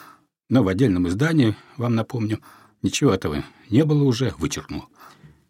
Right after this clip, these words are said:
Почему вычеркнул, есть разные мнения. Я свое авторитетное убеждение оставляю при себе, потому что сейчас не о том, почему вычеркнул, а о том, зачем вообще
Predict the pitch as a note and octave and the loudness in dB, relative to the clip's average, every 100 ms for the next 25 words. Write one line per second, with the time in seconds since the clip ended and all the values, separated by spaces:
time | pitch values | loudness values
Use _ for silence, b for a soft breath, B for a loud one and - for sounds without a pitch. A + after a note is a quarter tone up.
0 | _ - - D#2 D2+ D#3+ - C#3+ B2+ F#2 | _ -8 -6 -2 0 0 -2 -2 -2 -4
1 | C3+ G#2+ D#3+ E3 D#3 D3+ C#3+ C3 B B | -6 -2 -2 0 2 2 2 -4 B B
2 | B B A2 G#2+ - F#2 F2+ - - F2 | B B -6 -4 -4 -4 -2 -4 -6 -6
3 | F#2 E2+ D#2+ E2 E2 E2 D2+ - - - | -8 -8 -8 -6 -4 -2 -2 -4 -8 -6
4 | D#2 D2+ C2 D2+ - C#2+ A2 D#3 - D#2+ | -6 -6 -8 -12 -12 -8 -6 -6 -6 -8
5 | D2+ - - B - - - C#2+ - D2+ | -8 -10 -12 B -14 -10 -8 -10 -10 -10
6 | C2 - - C3 F3+ D#3+ D3 B B B | -12 -14 0 2 4 2 -2 B B B
7 | B - C3+ D#3 C#3+ C#3+ C#3+ C3+ - C#3 | B -6 -4 2 4 4 2 0 0 0
8 | C3 B B - D2 - - C3+ _ - | -2 B B 0 0 -2 -6 -6 _ -2
9 | B2 D#3+ D#3 C3 - D#2+ - - D#3 B2 | 2 6 4 2 -4 -8 -6 -4 0 0
10 | C#2+ C2 - B2 D#3+ | 0 -2 -4 -2 -2